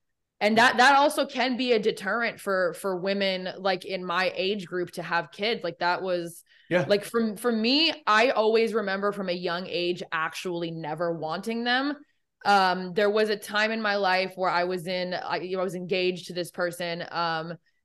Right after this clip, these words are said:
Speaker 1: and it was a very, very long-term relationship, very serious relationship. That was the one time where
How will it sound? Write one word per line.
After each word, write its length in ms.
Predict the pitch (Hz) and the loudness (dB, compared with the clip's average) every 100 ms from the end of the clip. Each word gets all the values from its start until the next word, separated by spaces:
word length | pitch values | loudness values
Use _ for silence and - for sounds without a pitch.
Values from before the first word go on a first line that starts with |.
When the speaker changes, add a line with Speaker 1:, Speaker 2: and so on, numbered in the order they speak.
| _ - | _ 0
Speaker 1:
and 400 | 190 185 180 180 | 4 4 2 0
it 120 | 190 | 0
was 340 | 180 185 151 - | 0 -2 -6 -8
a 140 | 190 | -6
very, 400 | 170 190 185 190 | -2 0 2 2
very 220 | 185 185 | 2 0
long-term 520 | 185 175 180 180 180 175 | 2 0 -2 -4 -4 -2
relationship, 600 | 170 175 170 170 175 160 | -2 -2 -6 -6 -6 -2
very 200 | 170 170 | -2 -2
serious 420 | 165 185 185 175 | -4 -2 -2 -4
relationship. 720 | 180 175 156 175 151 175 160 | -2 -2 -4 -10 -4 -4 0
That 220 | 190 208 | 2 4
was 200 | 226 220 | 4 2
the 120 | 202 | 2
one 320 | 190 185 185 185 | 0 0 -2 -4
time 380 | 180 175 180 | -2 -2 -2
where 300 | 175 170 165 | 0 0 0